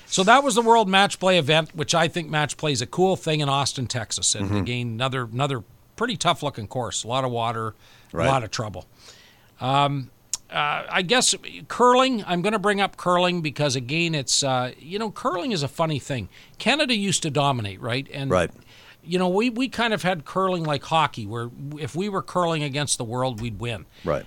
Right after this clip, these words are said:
Speaker 1: That's not the case anymore. You've got Switzerland, you've got South Korea, of all places, that, uh, you know, are one of the best in the world.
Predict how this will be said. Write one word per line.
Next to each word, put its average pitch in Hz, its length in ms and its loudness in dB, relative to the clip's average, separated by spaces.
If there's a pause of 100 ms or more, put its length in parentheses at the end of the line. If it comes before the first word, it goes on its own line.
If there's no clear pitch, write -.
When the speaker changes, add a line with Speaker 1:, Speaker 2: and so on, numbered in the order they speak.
Speaker 1:
That's - 160 -4
not 247 180 4
the - 60 -4
case 175 320 2
anymore. 123 320 -2
You've 160 180 -4
got 156 340 0
Switzerland, 135 600 0
you've 110 100 -8
got 131 140 -4
South 247 280 0
Korea, 202 420 -2
of 113 120 -2
all 101 160 -2
places, 101 560 -4
that, 120 240 -8
uh, 131 60 -8 (120)
you 151 160 -8
know, 131 100 -4
are 131 40 -2
one 151 180 0
of 165 60 -2
the 139 80 -2
best 156 320 0
in 131 60 -6
the 123 60 -4
world. 131 280 -2